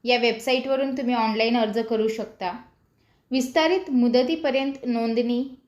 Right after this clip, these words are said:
एक लाख तीस हजारपेक्षा जास्त होईल असा सिडकोचा अंदाज आहे आणि पुढील दोन आठवड्यात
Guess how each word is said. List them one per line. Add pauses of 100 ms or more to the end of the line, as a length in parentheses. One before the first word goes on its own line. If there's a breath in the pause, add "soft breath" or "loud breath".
(100)
एक
लाख (280)
तीस
हजारपेक्षा
जास्त
होईल
असा
सिडकोचा
अंदाज
आहे (380)
आणि
पुढील
दोन
आठवड्यात